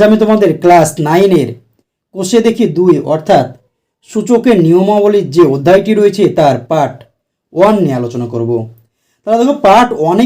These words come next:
কিন্তু আমরা প্রথমে সূচকের নিয়মাবলীর যে সমস্ত সূত্রগুলো রয়েছে, সে সমস্ত সূত্রগুলি খুবই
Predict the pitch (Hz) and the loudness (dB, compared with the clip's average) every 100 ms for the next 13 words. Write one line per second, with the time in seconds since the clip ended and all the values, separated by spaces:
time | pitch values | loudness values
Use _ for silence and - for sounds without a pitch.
0 | 247 254 254 185 185 156 175 202 190 220 | 0 0 0 0 -2 -4 -6 -6 -8 -8
1 | 254 247 262 202 165 185 208 202 165 180 | -6 -2 0 2 2 2 2 2 4 2
2 | 131 156 196 240 254 - 262 190 180 214 | 2 -2 -2 0 -2 -2 -6 -6 -6 -2
3 | 233 214 165 139 139 175 - _ _ _ | 2 2 2 0 -2 -6 -6 _ _ _
4 | _ - 240 240 247 254 247 240 185 - | _ -6 -4 -2 -2 -2 -4 -10 -10 -4
5 | 202 196 220 247 247 | -2 0 0 0 0